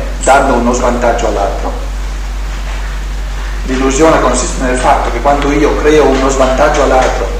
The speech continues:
per avere un vantaggio io, non ho un vantaggio per me, ma uno svantaggio per me,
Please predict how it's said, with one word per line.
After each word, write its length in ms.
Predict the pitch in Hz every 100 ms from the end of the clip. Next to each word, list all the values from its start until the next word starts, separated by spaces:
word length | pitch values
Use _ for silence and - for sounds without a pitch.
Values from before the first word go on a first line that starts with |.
| - - -
per 120 | 123
avere 240 | 123 147 143
un 120 | 127
vantaggio 480 | 120 113 127 120 120
io, 520 | 120 - - - - - - - - -
non 160 | 220 -
ho 160 | -
un 100 | 165 151
vantaggio 500 | 139 143 139 131 120
per 160 | 120
me, 260 | - 151 - - - -
ma 120 | 135
uno 280 | 156 165 160
svantaggio 560 | - 147 147 160 -
per 160 | - -
me, 320 | 123 - -